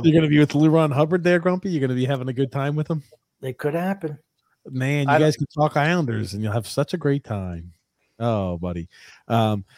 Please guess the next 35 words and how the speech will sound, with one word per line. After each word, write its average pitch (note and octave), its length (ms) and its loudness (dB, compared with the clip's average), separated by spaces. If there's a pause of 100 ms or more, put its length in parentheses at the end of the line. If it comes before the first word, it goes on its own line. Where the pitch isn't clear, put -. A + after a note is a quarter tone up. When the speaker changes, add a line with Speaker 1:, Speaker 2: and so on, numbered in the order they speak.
(200)
Speaker 1:
but E3+ 180 2
hey, A2+ 220 0
guys, G2+ 340 -2
we F3+ 220 2
are D3 80 4
here A2+ 440 -4
at A2 140 -2
the A#2 180 -8
end C3 220 -2
of C3 100 -2
the A2+ 120 -2
show G2+ 360 -2
today. E2+ 680 -8
First D3 280 0
off, A#2 320 2
I A#2+ 60 0
wanna A#2 240 0
say G#2+ 280 -2
thank D3 420 -4
you C3+ 100 0
so A#2 380 0
much, A2 420 -4
Nicole, F2+ 560 -8
for F#2+ 100 -6
joining G2+ 440 -4
the F2+ 80 -10
show G2 260 -6
today, F#2 280 -4
talking D#3+ 600 0
Islanders C#3 400 -2
prospect, A2+ 460 -2
giving C4+ 280 -4
us A#3+ 180 -6
the C3 100 0
updates A2 580 -4